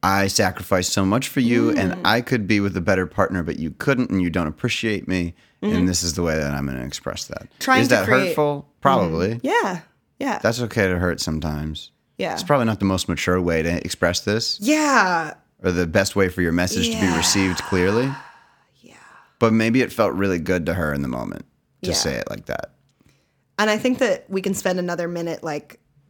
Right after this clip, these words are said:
Speaker 2: empathizing with him about, like, yeah, of course it would be better if she hadn't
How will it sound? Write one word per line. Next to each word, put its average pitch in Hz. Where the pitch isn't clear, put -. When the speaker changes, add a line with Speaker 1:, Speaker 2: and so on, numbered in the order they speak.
Speaker 2:
empathizing 190
with 180
him 185
about, 170
like, -
yeah, 233
of 185
course -
it 196
would 180
be 185
better 170
if 160
she 165
hadn't 147